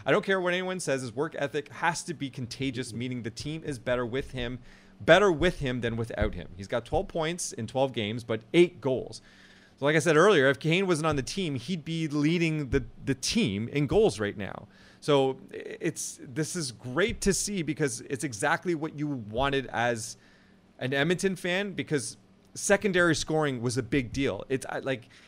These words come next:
it's fine if these guys get all these assists, but I mean secondary scoring where you could really rely on it. And Hyman is exactly that. Kane is playing with McDavid, so I consider that, <laughs> you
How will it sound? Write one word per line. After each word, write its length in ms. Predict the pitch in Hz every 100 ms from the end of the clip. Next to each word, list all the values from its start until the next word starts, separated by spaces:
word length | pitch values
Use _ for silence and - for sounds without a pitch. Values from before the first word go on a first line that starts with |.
| - -
it's 160 | 170 -
fine 260 | 196 226
if 80 | 202
these 140 | 175 -
guys 220 | 156 139
get 100 | 143
all 100 | 143
these 200 | 135 117
assists, 440 | 117 - 151 110
but 140 | - 135
I 80 |
mean 240 | 160 165 135
secondary 680 | - 170 151 147 127 127
scoring 440 | 117 - 131 127 110
where 100 | 113
you 140 | 113
could 200 | 131 101
really 260 | 123 135 123
rely 340 | 107 110 123
on 160 | 107 98
it. 80 | 104
And 100 | 110
Hyman 380 | - 143 151 120
is 140 | 104
exactly 400 | 110 113 107 113
that. 280 | 98 98 -
Kane 400 | - 151 190 185
is 160 | 151 123
playing 260 | 151 147
with 220 | 123 143 139
McDavid, 420 | 117 127 123 113
so 120 | -
I 60 | 110
consider 420 | 123 110 143 139
that, 280 | 120 113 113 - - -
<laughs> 260 | - - -
you 120 | 127